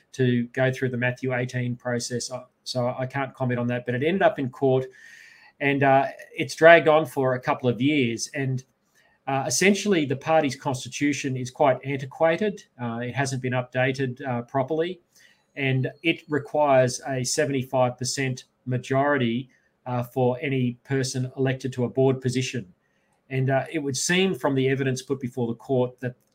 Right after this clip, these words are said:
uh, the constitution hasn't been followed for many, many years. And, uh, because of grievances associated with the conduct of the party and its elections,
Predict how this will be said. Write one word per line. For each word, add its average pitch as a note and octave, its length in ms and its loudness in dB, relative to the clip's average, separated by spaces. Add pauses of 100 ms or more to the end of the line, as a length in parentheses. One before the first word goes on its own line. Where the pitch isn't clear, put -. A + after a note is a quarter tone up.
(260)
uh, B2 180 -4
the A#2+ 120 -6
constitution C3 600 0
hasn't B2+ 240 0
been A#2+ 140 -4
followed B2 320 0
for B2+ 100 -2
many, C3+ 240 2
many B2 180 0
years. C3 480 -6 (480)
And, B2 220 0
uh, A#2+ 100 0
because C3 320 0
of B2+ 100 0
grievances C3+ 840 0 (380)
associated B2+ 600 0
with B2 140 -4
the B2+ 80 -10
conduct C3 440 -4
of A2 100 -6
the A#2+ 80 -10
party C3+ 520 0
and A#2+ 140 -8
its A#2 140 -12
elections, B2+ 640 -6